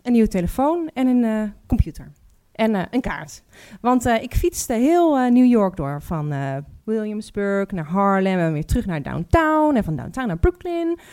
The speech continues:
Omdat ik op zoek, eh, ging naar een huis. Ik had namelijk de N Y U Housing for Exchange Students had ik afgeslagen. Ik wilde namelijk echt als een, eh, New Yorker onder de New Yorkers gaan wonen. Na een aantal dagen, anderhalve week, vond ik ook een, eh, huis in een, eh, ja, zo'n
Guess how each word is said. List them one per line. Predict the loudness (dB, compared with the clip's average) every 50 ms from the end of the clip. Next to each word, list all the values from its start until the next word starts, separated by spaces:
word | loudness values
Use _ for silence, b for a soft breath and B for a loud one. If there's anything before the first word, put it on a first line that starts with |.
| B B B -12 -2
Omdat | 2 4 4 4
ik | 2 0
op | -2 -4
zoek, | -2 -2 -4 -6 -6 -10
eh, | -12 -8 -6 -6 -4
ging | -2 -2 -2 0
naar | 0 -2 -2 -2
een | -2 2 4
huis. | 4 4 4 2 -2 -6 -10 -12 -14 -18 B B B B B B -8 -4
Ik | -4 0 0
had | 0 0 0
namelijk | 0 0 2 2 2 2 2 2
de | 2 2 2 2
N | 0 0 2 2
Y | 2 2 2 4
U | 4 2
Housing | 2 0 0 2 0 0 0 0 0 0 0 0
for | -2 -2 -4
Exchange | -4 -6 -8 -4 0 4 4 4 4
Students | 2 -2 -8 -8 -6 -2 0 0 0 0 -2
had | -4 -6
ik | -6 -6 -6
afgeslagen. | -4 -2 -2 -2 -2 -2 -2 -4 -4 -4 -6 -6 -6 -6
Ik | -2 2
wilde | 4 4 4 4
namelijk | 2 2 2 0 0 0
echt | -2 -4 -2
als | -2 -2 0
een, | 0 -2 -2
eh, | -2 -4 -6 -8 B B B B B
New | -2 0 0 2
Yorker | 2 2 2 2 0 0 -2 -4 -2
onder | 0 2 4 4 4
de | 2 0
New | -2 -2
Yorkers | -2 0 -2 -2 -2 -4 -6 -6 -6
gaan | -4 -2 0 2
wonen. | 2 0 0 -2 -6 -10 -12 B B B B B B B B B B B _ _
Na | -2 -2 0
een | 0 -2
aantal | -2 -4 -4 0
dagen, | 2 2 4 4 4 2 2 2 2
anderhalve | 2 2 2 2 0 0 -2 0
week, | 0 2 0 0 -2
vond | -4 -6 -4 -4
ik | -4 -2
ook | -2 -2 -2 -2
een, | -2 -4 -4
eh, | -4 -4 -4 0
huis | 2 4 4 4 2 0 -2
in | -4 -4
een, | -4 -4 -4
eh, | -4 -4 -4 -4 -4 -4 -4
ja, | -6 -6 -6 -8
zo'n | -8 -8 -8 -8 -10